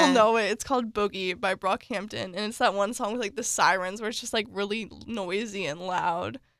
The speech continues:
Speaker 2: And I was like, "I just need some, like, music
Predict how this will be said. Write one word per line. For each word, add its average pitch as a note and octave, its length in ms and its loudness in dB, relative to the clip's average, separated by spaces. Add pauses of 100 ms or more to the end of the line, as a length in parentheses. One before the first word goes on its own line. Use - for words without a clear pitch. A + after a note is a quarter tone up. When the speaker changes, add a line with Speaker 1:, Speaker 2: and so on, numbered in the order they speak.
(200)
Speaker 2:
And A3+ 80 2
I A3+ 60 6
was A#3+ 100 0
like, A#3 120 -2
"I A3 120 2
just B3 180 -6
need A3+ 260 -4
some, A#3 300 0
like, G3 240 -2 (480)
music A3+ 720 0